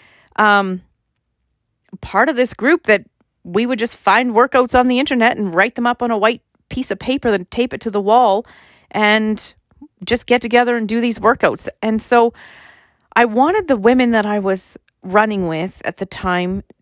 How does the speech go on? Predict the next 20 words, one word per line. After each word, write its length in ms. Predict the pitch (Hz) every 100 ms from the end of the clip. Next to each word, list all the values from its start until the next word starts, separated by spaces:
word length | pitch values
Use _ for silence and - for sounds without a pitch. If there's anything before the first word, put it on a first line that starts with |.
| _ -
to 120 | 226
get 380 | 185 220 269 -
the 100 | 349
sense 720 | - - 208 214 - - - - _
of 520 | 185 190 185 175 - -
strength 800 | - - - 190 196 175 - -
that 100 | 190
I 120 | 170
was 200 | 170 -
feeling 720 | - 220 220 196 175 165 180 - - _ _
now 160 | - 202
that 120 | 208
I 60 | 208
was 120 | 190
incorporating 680 | 190 185 185 185 185 175 175
some 240 | - 165
weightlifting 800 | 160 190 - 196 - 190 185 180 -
and 520 | 170 165 156 156 151 - _ _ _ _ _ _
explosive 640 | 180 - 180 190 185 185
movements. 680 | 190 190 185 180 180 -